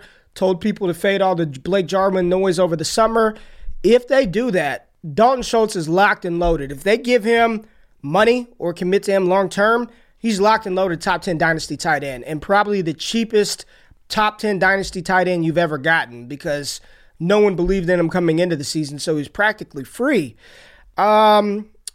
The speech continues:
you know, Orlando Brown staying with the Chiefs, good job for them to, to keep that offensive line in front of Patrick Mahomes together.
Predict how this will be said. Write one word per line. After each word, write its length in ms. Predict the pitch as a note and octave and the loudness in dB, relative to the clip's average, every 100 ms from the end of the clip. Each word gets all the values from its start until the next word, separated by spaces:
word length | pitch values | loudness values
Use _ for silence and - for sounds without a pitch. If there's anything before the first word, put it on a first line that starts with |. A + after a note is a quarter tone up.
| - | 0
you 140 | G3 | 2
know, 380 | G#3+ G#3 G3+ G3 | 6 4 4 0
Orlando 400 | F#3 F#3 A3 A3 | 0 2 2 2
Brown 400 | E3 F#3+ G#3 G#3 | 2 2 2 0
staying 300 | G3+ G#3 G3+ | -4 -2 -2
with 120 | F#3+ | -4
the 60 | E3+ | -6
Chiefs, 360 | - G#3 G3 - | -6 -4 -4 -2
good 160 | F#3 | -2
job 240 | E3+ F#3+ F3+ | 2 0 -2
for 80 | |
them 240 | E3 F3+ F3+ | -4 -2 0
to, 180 | D#3+ C3+ | -2 -2
to 160 | - | -10
keep 220 | F3 G3 | -8 -4
that 140 | F3+ F3 | 0 2
offensive 460 | F3 E3+ E3+ D#3 | 0 -2 -10 -8
line 260 | D#3+ F3 F3 | -4 -2 -2
in 60 | E3 | -4
front 200 | E3 E3 | -6 -6
of 60 | |
Patrick 340 | F#3 F3 E3 D#3+ | -2 -4 -4 -10
Mahomes 400 | C#3+ E3+ F3 E3 | -2 0 0 -2
together. 560 | D#3+ E3+ E3+ E3 E3 | -2 0 2 0 -2